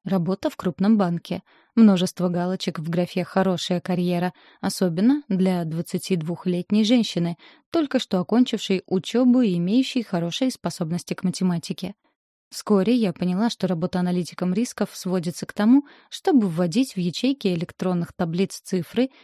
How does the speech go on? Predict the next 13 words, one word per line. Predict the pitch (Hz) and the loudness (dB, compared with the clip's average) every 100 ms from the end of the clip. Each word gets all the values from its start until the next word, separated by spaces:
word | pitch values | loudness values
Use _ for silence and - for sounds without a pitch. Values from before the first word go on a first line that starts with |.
| _ | _
и | 202 | -2
следить | 185 180 175 175 165 | -2 -2 -2 -2 -2
за | 170 | -4
тем, | - 262 226 | 0 2 2
чтобы | - 165 170 | 0 -6 -6
формулы | - 233 240 190 175 | -4 0 2 2 0
выдавали | 165 170 190 226 | -2 -2 0 -2
именно | - 208 196 190 | 0 0 2 0
те | - - 180 | -4 -2 -2
ответы, | 165 - 175 190 277 | -2 -6 -6 -4 -6
которые | 254 190 170 170 | -4 -2 -2 -2
тебе | - 165 | -4 0
нужны. | 185 233 220 170 | 2 6 6 4